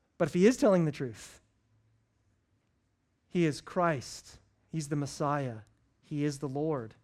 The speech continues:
See what he's telling them? He's saying, "God the Son, the one who has existed for all eternity, the one who made the universe,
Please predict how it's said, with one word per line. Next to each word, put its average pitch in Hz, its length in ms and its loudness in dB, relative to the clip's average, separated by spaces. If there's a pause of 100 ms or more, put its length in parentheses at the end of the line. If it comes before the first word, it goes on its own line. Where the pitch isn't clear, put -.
(1000)
See 170 120 -4
what 165 60 2
he's 165 100 0
telling 170 280 2
them? 190 260 4 (540)
He's 170 160 -2
saying, 180 340 4 (380)
"God 185 300 4
the 233 60 2
Son, 170 480 -4 (600)
the 185 100 4
one 208 360 8
who 240 100 10
has 226 100 4
existed 208 520 4
for 180 240 2 (120)
all 302 640 8
eternity, 196 760 -2 (480)
the 208 100 8
one 240 240 10
who 233 140 10
made 208 260 8
the 240 80 4
universe, 147 680 2